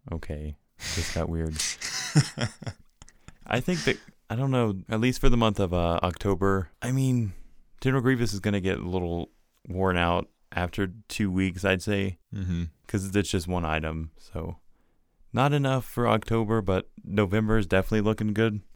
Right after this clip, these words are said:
Speaker 2: I think November is the, uh, the, the great time. I think November's content it,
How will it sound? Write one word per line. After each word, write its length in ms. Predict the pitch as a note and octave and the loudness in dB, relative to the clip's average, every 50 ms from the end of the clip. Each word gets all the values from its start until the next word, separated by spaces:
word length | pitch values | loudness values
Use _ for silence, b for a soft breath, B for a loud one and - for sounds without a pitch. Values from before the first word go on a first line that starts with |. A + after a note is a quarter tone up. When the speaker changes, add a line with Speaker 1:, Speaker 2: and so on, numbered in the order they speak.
| - | 0
Speaker 2:
I 140 | - G#2+ G#2 | 4 6 6
think 280 | G2+ C#3+ C#3 A#2 G2 E2+ | 8 8 6 6 4 0
November 680 | G2 F2 - G#2+ G#2 G2+ F#2+ G2+ G2+ G2 F2 F#2 F2+ | -2 2 4 6 6 8 8 8 6 8 6 6 6
is 400 | F2 E2+ F#2 F2+ E2+ F2 E2 E2 | 6 4 4 2 0 -2 -6 -2
the, 340 | D#2+ F#2+ F2+ F2 E2+ E2+ E2 | 0 2 4 4 4 4 4
uh, 240 | D#2+ D#2 - - - | 4 4 2 0 -4
the, 220 | - - - F2 | -6 -6 -8 -8
the 220 | - F#2 E2+ - F#2 | -8 -6 -4 -4 -4
great 600 | F2 F2+ F2+ F2+ F2+ F2+ F2+ E2+ - F#2 - - | -2 0 4 6 6 6 6 4 0 -4 -8 -8
time. 540 | - - F2 E2+ E2+ E2+ F2 F2 F2+ F#2 - | -4 0 2 2 4 2 2 0 0 2 4
I 100 | G2+ G2 | 4 4
think 360 | - - A2 G2+ F#2+ - - - | 6 6 4 4 4 2 -2 2
November's 640 | G#2+ G2+ G2+ G#2 G#2 F#2 A2 A#2 A#2 A#2 A2+ A2 | 4 6 8 8 8 8 8 6 6 6 4 2
content 480 | - - G#2+ G#2 G2+ F#2+ - G#2 G2 F2+ | 4 4 4 4 4 4 4 2 4 2
it, 100 | F2+ | 0